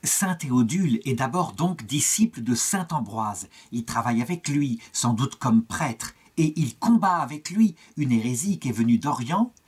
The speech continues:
qui a été condamnée par le concile de Nicée, qu'on appelle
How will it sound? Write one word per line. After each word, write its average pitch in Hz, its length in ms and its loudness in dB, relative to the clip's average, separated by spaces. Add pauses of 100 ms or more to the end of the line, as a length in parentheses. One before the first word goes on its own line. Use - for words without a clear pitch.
(140)
qui 127 80 -6
a - 20 0
été 117 240 0
condamnée 131 400 0
par 117 160 -4
le 117 80 4
concile 123 400 -4
de 117 80 4
Nicée, 131 380 2
qu'on 165 140 -4
appelle 185 420 -2